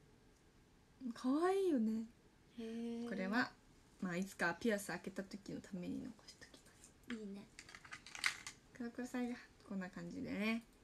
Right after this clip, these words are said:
Speaker 1: いろいろアクセサリーも思い出がありますわ。
Speaker 2: うん。
Speaker 1: 金具の匂いがすごくする。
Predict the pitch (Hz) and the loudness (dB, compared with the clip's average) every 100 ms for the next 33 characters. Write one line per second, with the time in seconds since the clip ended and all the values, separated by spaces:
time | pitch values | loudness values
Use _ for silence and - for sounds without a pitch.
0 | - - - - - - 180 175 170 147 | -20 -20 -20 -20 -18 -10 -4 -4 -2 -4
1 | - 196 190 - - 180 190 185 185 214 | -4 -8 -8 -14 -14 -10 -8 -6 -4 -4
2 | 226 233 226 240 262 311 440 427 392 330 | -4 -4 -2 0 0 -2 -4 -2 0 0
3 | 277 - - - - - - - - - | -2 -4 -18 -20 -20 -20 -20 -20 -20 -20
4 | - - 294 285 262 - - - - - | -20 -14 -6 -4 -6 -12 -20 -20 -20 -20
5 | - - - - - - - - - - | -20 -20 -20 -20 -20 -20 -18 -16 -16 -18
6 | - - - - - - - - - - | -16 -16 -16 -20 -20 -20 -20 -20 -20 -18
7 | - - 226 233 226 214 202 - - - | -10 -2 2 4 4 4 2 -2 -8 -12
8 | - - - - | -18 -20 -18 -18